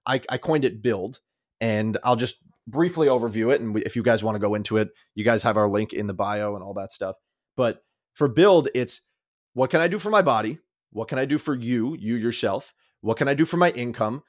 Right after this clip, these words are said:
What do I do for love in terms of relationships? What do I do for my personal development? If you can knock out each one of those pillars each day, your emotions don't matter. How you feel doesn't matter. You're pushing the needle forward no matter what. And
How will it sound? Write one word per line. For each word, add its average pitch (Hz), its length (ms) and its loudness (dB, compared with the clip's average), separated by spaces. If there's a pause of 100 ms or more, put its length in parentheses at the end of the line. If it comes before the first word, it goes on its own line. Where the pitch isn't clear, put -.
(220)
What 110 100 0
do 131 80 4
I 143 80 4
do 147 120 4
for 160 140 -2
love 127 300 2
in 120 80 -4
terms 117 260 -6
of 113 80 -6
relationships? 113 640 -4 (240)
What 120 120 0
do 139 100 6
I 135 60 4
do 131 120 0
for 131 120 -6
my 123 100 2
personal 117 360 -4
development? 95 420 -8 (300)
If 117 140 -8
you 196 160 0
can 151 240 0
knock 135 300 2
out 120 360 2
each 139 240 -6
one 131 200 -2
of 123 60 -2
those 117 180 -2
pillars 120 420 -2
each 113 220 -12
day, 113 340 -6 (300)
your 139 100 2
emotions 156 400 4
don't 143 160 4
matter. 127 240 -2
How 127 160 -6
you 160 140 0
feel 240 260 -4
doesn't 120 260 -2
matter. 95 400 -12
You're 117 140 -6
pushing 165 320 0
the 143 100 0
needle 120 200 2
forward 104 280 0
no 92 60 -10
matter 82 220 -8
what. 85 180 -10 (760)
And 117 480 -6